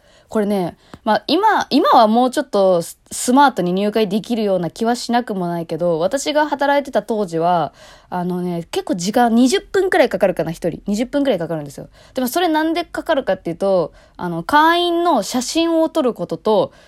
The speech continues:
その、全部の情報を入力した後に、あの、カードが発行される時間がちょっと時間かかるのよ。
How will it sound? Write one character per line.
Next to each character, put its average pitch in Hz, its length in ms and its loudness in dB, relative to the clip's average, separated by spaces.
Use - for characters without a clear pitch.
そ - 160 -4
の、 220 480 -2
全 339 200 2
部 285 40 4
の 233 100 2
情 220 120 4
報 247 80 2
を - 20 0
入 254 140 2
力 294 200 -2
し - 80 -6
た 302 140 2
後 302 160 -2
に、 262 340 -2
あ 185 80 -8
の、 190 80 -4
カ 392 140 -2
ー 415 100 4
ド 220 80 2
が 180 80 2
発 254 240 -4
行 415 160 0
さ 427 140 2
れ 370 100 2
る 330 80 0
時 294 120 -2
間 285 200 2
が 269 100 2
ち 392 140 -2
ょ - 20 4
っ 466 40 0
と 208 100 -2
時 175 140 -6
間 226 180 0
か - 80 -12
か 233 80 2
る 190 80 4
の 147 80 -2
よ。 139 80 -10